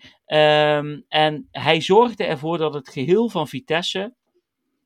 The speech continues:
Mijn dochtertje komt hier nu binnen trouwens. Die, eh, is wakker geworden. <laughs> Kom er even bij zitten, Lisa.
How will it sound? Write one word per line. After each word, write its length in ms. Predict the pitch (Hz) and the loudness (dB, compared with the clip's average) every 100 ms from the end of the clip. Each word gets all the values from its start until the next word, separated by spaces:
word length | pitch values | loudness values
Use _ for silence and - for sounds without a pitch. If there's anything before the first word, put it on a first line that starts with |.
| _ - - | _ -20 -8
Mijn 260 | 143 170 147 | -2 0 4
dochtertje 420 | 247 - - - | 4 2 -4 -2
komt 260 | 190 165 | 0 0
hier 160 | 165 165 | -2 -2
nu 200 | 160 156 | -2 0
binnen 320 | 151 151 135 | 2 2 0
trouwens. 480 | - 147 131 123 - | 0 2 2 -2 -8
Die, 280 | 165 165 165 | -12 -4 0
eh, 100 | 143 | 0
is 120 | 143 | 0
wakker 320 | 139 262 240 | -2 0 0
geworden. 460 | 180 156 151 143 - | 2 4 6 4 -2
<laughs> 440 | 190 - 208 208 - | -8 -8 -14 -12 2
Kom 200 | 233 226 | 4 8
er 60 | |
even 240 | 220 202 196 | 8 6 2
bij 220 | 226 214 | 4 4
zitten, 260 | 190 185 | 0 -4
Lisa. 460 | 165 156 139 117 | -6 -8 -6 -8